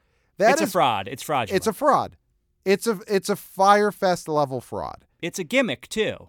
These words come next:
Speaker 1: And that is the reason this movie's gonna win Best Picture, because it's all one take, and it, it's, it's
Speaker 2: Listen,
Speaker 1: a joke.
Speaker 2: that's a gimmick for a podcast, not a movie.
Speaker 1: Exactly.
Speaker 2: That's our gimmick, number one.
Speaker 1: Yes.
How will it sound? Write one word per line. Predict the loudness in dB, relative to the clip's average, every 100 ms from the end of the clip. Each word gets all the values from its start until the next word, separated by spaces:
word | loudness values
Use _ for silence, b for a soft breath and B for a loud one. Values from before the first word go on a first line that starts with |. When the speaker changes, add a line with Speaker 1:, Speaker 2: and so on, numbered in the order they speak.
| 0
Speaker 1:
And | 2 4
that | 2 2
is | 0
the | -4
reason | -2 -4 -4 -4
this | -4 -4
movie's | -4 -4 -6
gonna | -6 -4
win | -2
Best | -4 -6 -6
Picture, | -8 -6 -6 -4 -6 _ _ -10
because | -4 0 0 -2 _
it's | -12 -2
all | 0 0
one | -2 -4 -6 -6
take, | -6 -6 -6 -10 _ _ _ _ _ _ _ -6
and | -2 -2 -4 -8 -14 _ _ _ _ _ _
it, | -18 -18 -16
it's, | -16 -14 -16 -14
it's | -8
Speaker 2:
Listen, | -6 -6
Speaker 1:
a | -6
joke. | -4 -2 -4 _
Speaker 2:
that's | -4 -2 -2
a |
gimmick | -2 -4 -4
for | -6
a | -6
podcast, | -4 -6 -6 -12 -12
not | -14 -12
a |
movie. | -16 -20 -20 _ _ -20 _ -6
Speaker 1:
Exactly. | -4 -4 -2 0 2 2
Speaker 2:
That's | 2 2
our | 0
gimmick, | -2 -8 -8 -10
number | -12 -12 -14
one. | -16 -20 -20 _
Speaker 1:
Yes. | -8 0 2 0 -2 -14